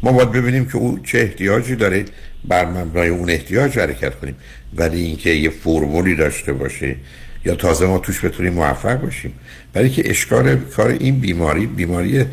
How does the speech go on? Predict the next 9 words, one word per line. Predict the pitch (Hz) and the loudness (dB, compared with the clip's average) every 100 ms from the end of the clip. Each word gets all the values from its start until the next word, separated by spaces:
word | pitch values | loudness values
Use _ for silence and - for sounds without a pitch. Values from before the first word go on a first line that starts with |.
| - - | -8 -8
سخت | - 120 - - | -2 0 0 0
و | |
سنگینی | 127 - 90 76 85 123 131 | 0 2 0 0 0 0 2
عزیز، | 76 60 - - - - - - - - - - - - - - | 0 -2 -6 -8 -8 -6 -6 -6 -6 -6 -6 -6 -6 -4 -4 0
بیماری | 82 80 78 95 | 2 4 6 4
بسیار | 117 87 - 107 131 | 4 2 2 4 4
سخت | 131 123 - | 4 2 0
و | |
سنگینیه، | 113 - 80 71 73 110 107 | -2 0 0 -2 -2 -4 -4